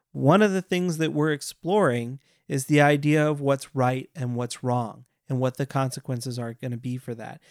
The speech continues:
And in a horror movie, the consequences are almost always death.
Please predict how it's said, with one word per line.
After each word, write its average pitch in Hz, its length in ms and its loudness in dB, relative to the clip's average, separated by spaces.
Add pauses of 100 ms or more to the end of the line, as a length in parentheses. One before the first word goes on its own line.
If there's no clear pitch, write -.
(180)
And 214 120 4
in 214 60 8
a 220 60 6
horror 311 240 6
movie, 190 240 4
the 165 100 4
consequences 160 720 0
are 139 120 6
almost 165 420 6
always 131 460 2
death. - 320 -6